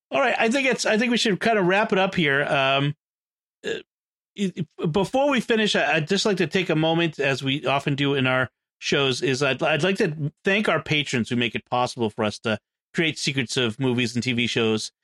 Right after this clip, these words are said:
Um, and, and we, we wanna do that by name for, uh, some of you every time we talk. And those I wanna mention by name today are Stan S, Thomas M,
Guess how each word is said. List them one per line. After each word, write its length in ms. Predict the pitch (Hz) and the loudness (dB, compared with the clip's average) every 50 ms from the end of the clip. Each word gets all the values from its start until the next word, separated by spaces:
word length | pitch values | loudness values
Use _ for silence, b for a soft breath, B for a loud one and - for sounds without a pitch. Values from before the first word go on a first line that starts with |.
| _ _ _ - | _ _ _ -4
Um, 300 | 127 120 117 113 113 113 - | -2 0 0 0 0 0 0
and, 260 | 147 143 139 139 - _ - | 0 0 -2 -2 -4 _ -4
and 220 | 165 147 143 135 | -2 0 0 0
we, 200 | 139 160 160 196 - - - - | 0 0 0 0 0 -2 -2 0
we 100 | 151 143 | 0 2
wanna 220 | 156 185 202 202 | 2 2 2 0
do 200 | 165 156 175 170 | 0 0 0 0
that 280 | 170 165 151 151 - - | 2 0 0 -2 -2 -2
by 140 | - 123 120 | -2 0 0
name 420 | 123 131 147 156 160 165 165 165 | 2 2 2 2 2 2 0 0
for, 280 | - - 131 120 117 110 | 0 0 0 0 2 2
uh, 500 | 104 110 110 107 104 98 - - - 110 | 2 2 2 2 0 -2 -4 -8 -10 -8
some 240 | - - 170 147 147 | -4 -2 0 0 0
of 100 | 139 135 | 2 2
you 80 | 135 | 2
every 180 | 135 143 160 156 | 2 2 0 0
time 200 | - 170 156 143 | 0 0 0 0
we 80 | 139 | 0
talk. 280 | 123 151 139 127 131 - _ _ _ _ _ - | 0 0 0 0 0 -2 _ _ _ _ _ -4
And 240 | - 127 127 123 - _ | -2 -2 -2 -2 -4 _
those 300 | - - 143 160 196 196 | -6 -2 0 2 2 2
I 40 | 202 | 2
wanna 160 | 175 165 151 | 2 2 2
mention 280 | 143 147 139 - 156 131 | 2 0 0 0 0 0
by 100 | 123 123 | 0 2
name 220 | 123 139 139 127 | 2 0 0 0
today 340 | - - 143 131 147 143 139 | 0 -2 -2 0 0 2 2
are 140 | 131 120 117 | 2 2 0
Stan 580 | - - - - 170 156 160 160 160 160 160 - | 0 -2 -2 0 0 0 2 2 2 0 0 0
S, 440 | - 135 131 135 127 - - - - _ _ _ _ _ | 0 0 0 0 -2 -4 -8 -14 -16 _ _ _ _ _
Thomas 380 | - 165 160 160 165 156 - - - | -2 0 2 2 2 0 -2 -4 -4
M, 340 | 127 131 131 131 127 131 | -2 0 0 0 0 -2